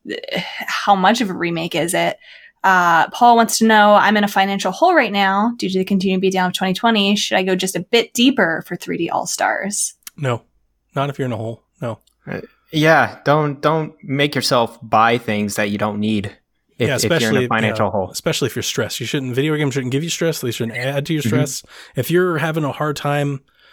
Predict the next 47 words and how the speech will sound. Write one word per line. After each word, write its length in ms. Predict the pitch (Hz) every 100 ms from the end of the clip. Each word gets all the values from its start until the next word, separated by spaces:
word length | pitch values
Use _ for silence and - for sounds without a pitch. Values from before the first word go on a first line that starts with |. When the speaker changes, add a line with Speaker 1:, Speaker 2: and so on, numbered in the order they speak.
| _ -
Speaker 2:
you 100 | 139
know, 100 | 123
with 120 | 113
funds, 400 | - 135 143 147
like, 140 | 131
I 80 | 139
say 160 | 139 160
that 100 | 143
all 140 | 131
the 60 | 123
time 160 | 131
with 100 | 123
people 240 | - 127 127
who 20 |
are 40 |
like, 180 | 120 113
you 80 | 127
know, 100 | 131
like, 200 | 127 -
"I 40 |
can't 200 | 117 147
afford 300 | 131 - 143
a 40 | 131
five 240 | - 131
hundred 140 | 123 123
dollar 200 | 120 120
console." 300 | 131 135 123
It's 80 | -
like, 140 | -
well, 100 | 139
you 160 | 151 175 _
probably 280 | - 139 175
Speaker 3:
Like, 60 | 233
Speaker 2:
shouldn't 140 | 160
Speaker 3:
don't, 100 | -
Speaker 2:
be 40 | 104
into 100 | 147
video 220 | 160 226
games 200 | 113 101
right 60 | 107
now. 160 | 101 110
Like, 160 | 107
<laughs> 440 | - - - - -
like, 60 |
Speaker 3:
don't 100 | 123
Speaker 2:
that's, 40 | 113
Speaker 3:
buy 140 | 117